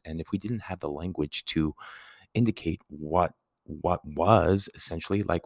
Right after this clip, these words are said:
if I didn't have an, a word for a table, how would I refer to a table? If I didn't have a, well, I could call it a flat top sitting on column. What if I didn't have a word for flat or top or columns? See how words help us delineate, and they help us to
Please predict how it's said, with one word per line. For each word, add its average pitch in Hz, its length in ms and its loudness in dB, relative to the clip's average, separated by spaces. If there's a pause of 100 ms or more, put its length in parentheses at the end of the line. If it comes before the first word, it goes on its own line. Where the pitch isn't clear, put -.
(260)
if 78 120 -4
I 76 100 2
didn't 76 240 -6
have 78 180 -6
an, 80 200 -4
a 87 200 -6
word 87 360 6
for - 140 4
a 92 60 6
table, 113 340 2
how 71 160 -2
would 71 160 0
I 69 60 2
refer 73 320 0
to 82 140 2
a 85 40 2
table? 113 440 -2 (440)
If - 100 -6
I 78 60 0
didn't 78 240 -4
have 73 140 -2
a, 80 80 4 (440)
well, 80 220 -4
I 76 80 -10
could - 160 -12 (220)
call 73 240 2
it 78 140 2
a - 60 -8
flat 90 360 0
top 87 440 0 (260)
sitting 78 340 -4
on 76 340 -2 (320)
column. 104 440 0
What 80 160 2
if - 100 -8
I 73 80 -6
didn't 78 240 -4
have 78 260 -2 (140)
a - 20 2
word 87 220 2
for - 180 2
flat - 360 -4 (160)
or 92 120 2
top - 480 -4
or 92 160 0
columns? 113 560 2 (560)
See - 260 0
how 139 220 0
words 95 720 2
help - 260 2
us 90 120 0
delineate, 80 640 -4
and 85 140 -4
they 82 80 0
help 101 300 -2
us 98 160 0
to 87 420 -2